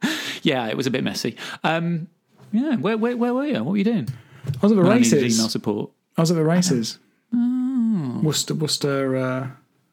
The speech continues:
Speaker 2: Worcester races.
Speaker 1: Oh, excellent.
Speaker 2: Uh, interestingly, um, there was complaints this year because, um, and I, I'll, I'll paraphrase the article. Um, the article suggested that Worcester's a shithole,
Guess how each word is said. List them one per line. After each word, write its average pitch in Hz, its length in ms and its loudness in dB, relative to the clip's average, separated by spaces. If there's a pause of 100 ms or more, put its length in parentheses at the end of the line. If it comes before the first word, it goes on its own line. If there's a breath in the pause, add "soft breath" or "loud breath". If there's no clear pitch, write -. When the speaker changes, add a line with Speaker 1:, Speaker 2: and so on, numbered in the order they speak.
Speaker 2:
Worcester 147 260 -4
races. 123 520 -2 (560 soft breath)
Speaker 1:
Oh, 254 220 0
excellent. - 440 -4 (180)
Speaker 2:
Uh, 147 140 2
interestingly, 147 680 4
um, 123 200 0
there 135 120 4
was 131 200 2
complaints 165 440 0
this 127 160 0
year 117 160 4
because, 117 640 -2
um, 117 500 0 (200)
and 139 100 2
I, - 320 -6
I'll, 131 300 -2
I'll 135 140 0
paraphrase 135 640 0
the 131 100 0
article. 107 640 -2
Um, 123 520 0
the 139 120 2
article 151 320 2
suggested 131 380 0
that 110 80 -2
Worcester's 131 400 0
a 123 40 2
shithole, 110 640 0